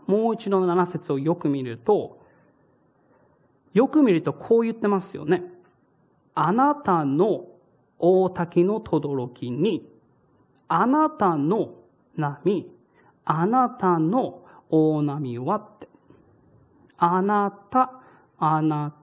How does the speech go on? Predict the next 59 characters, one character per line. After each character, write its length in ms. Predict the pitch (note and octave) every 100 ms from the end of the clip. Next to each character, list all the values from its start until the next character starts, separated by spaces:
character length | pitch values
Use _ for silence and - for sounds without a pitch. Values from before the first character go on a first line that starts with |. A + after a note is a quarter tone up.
| _ _
た、 260 | B3+ - - _ _ _ _
あ 200 | D3 D3
な 320 | D3 C3+ C3+ - _
た 120 | C#4
っ 80 | B3+ - -
て。 80 | - - _ _ _ _ _ _ _ _ _ _ _ _ _ _
こ 140 | -
れ 60 | D3
言 140 | E3
い 60 | A3+
換 180 | - C4
え 20 |
れ 80 | D#3
ば、 300 | B2+ E3 - _ _ _ _ _
著 140 | C4+
者 160 | - E3
は 200 | D#3+ C#3+
自 180 | D#3
分 160 | E3 G#3
が 140 | A#3
経 320 | A#3+ - G3 F#3+
験 260 | F#3+ F#3
し 140 | E3 -
て 100 | E3
い 60 |
る 100 | D3+
す 400 | - - - -
べ 160 | G3+ F3
て 140 | D#3+
の 100 | F#3
こ 160 | F3 B2
と、 320 | - - - _ _ _ _ _ _ -
た 140 | F#3+
と 160 | G3+ G#3
え 60 |
そ 100 | F#3+
れ 80 | F#3+
が 220 | E3+ -
押 120 | D#3+
し 80 | -
寄 80 | A3
せ 120 | G#3+ F3
て 120 | D#3
く 160 | -
る 120 | D3 E3
困 300 | - G3+ E3+
難 140 | D3+
や 100 | C#3+
苦 240 | D3 F3
し 160 | F3 E3+
み 100 | D#3+
で 100 | D#3
あ 160 | D#3+ F#3
っ 140 | F#3
た 120 | -
と 100 | B2+
し 140 | - -
て 80 |
も、 200 | C#3+ E3